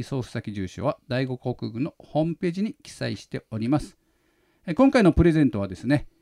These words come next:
えー、令和八年の海上自衛隊カレンダーを五名の方へお送りしますので、ふるってご応募くださいね。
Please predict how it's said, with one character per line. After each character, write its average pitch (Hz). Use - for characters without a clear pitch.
え 151
ー、 160
令 220
和 220
八 175
年 113
の 127
海 196
上 196
自 175
衛 170
隊 151
カ -
レ 180
ン 165
ダ 110
ー -
を 160
五 139
名 233
の 190
方 180
へ 202
お 143
送 123
り 110
し -
ま 107
す -
の 87
で、 165
ふ -
る 175
っ -
て -
ご 151
応 156
募 147
く 143
だ 147
さ 139
い 123
ね。 139